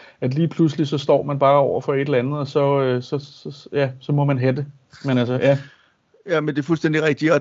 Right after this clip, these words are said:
Speaker 2: og det er jo det, der er det, altså, jeg, jeg er jo sådan meget, altså, jeg kan blive fascineret af noget, så pludselig så går jeg i en eller anden retning, og så går jeg på nettet, og så,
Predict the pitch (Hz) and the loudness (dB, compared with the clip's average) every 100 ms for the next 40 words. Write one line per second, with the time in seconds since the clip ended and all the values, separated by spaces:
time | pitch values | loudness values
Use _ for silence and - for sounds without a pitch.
0 | - - 151 143 147 170 147 139 131 131 | 0 -2 0 0 4 4 4 2 0 -2
1 | 123 123 113 113 95 127 127 139 131 123 | -2 -2 -4 -8 -2 0 2 4 4 2
2 | 120 135 135 123 123 135 139 117 131 127 | 0 -4 0 2 2 2 0 -2 -4 -4
3 | 139 131 127 127 120 135 135 127 120 123 | -6 -6 -4 -2 -2 -2 0 0 -2 -4
4 | 139 - 156 139 139 123 131 131 127 123 | -6 -6 -6 -4 -6 -8 -2 2 4 2
5 | 135 135 123 117 123 139 131 127 123 139 | 2 0 0 0 -2 -2 -4 -4 -6 -6
6 | 135 117 117 - 117 113 123 135 156 151 | -4 -2 -4 -6 -8 -4 -4 -4 -4 -4
7 | 113 131 | -4 -6